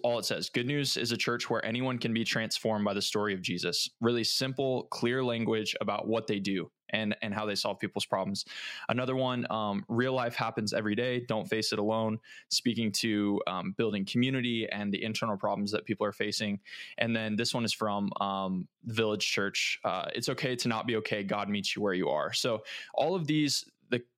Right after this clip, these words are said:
the common thread is that they have simple language. There's not religious jargon, and it really clearly explains what they do. It's not vague. It's not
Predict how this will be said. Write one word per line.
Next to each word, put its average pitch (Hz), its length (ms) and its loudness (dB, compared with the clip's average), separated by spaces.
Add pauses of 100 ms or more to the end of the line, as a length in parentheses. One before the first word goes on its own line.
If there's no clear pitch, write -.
the 123 80 2
common 139 360 -2
thread 117 240 2
is 110 120 0
that 107 120 0
they 110 100 0
have 113 160 -2
simple 135 420 0
language. 101 600 2
There's 113 200 2
not 120 200 -2
religious 110 800 0 (180)
jargon, 107 560 0 (460)
and 131 100 2
it 135 160 -2
really 156 240 2
clearly 131 400 0
explains 110 400 0
what 107 240 0
they 107 140 0
do. 90 260 0
It's - 160 0
not 113 320 -2
vague. 123 440 -2
It's - 200 -2
not 98 300 0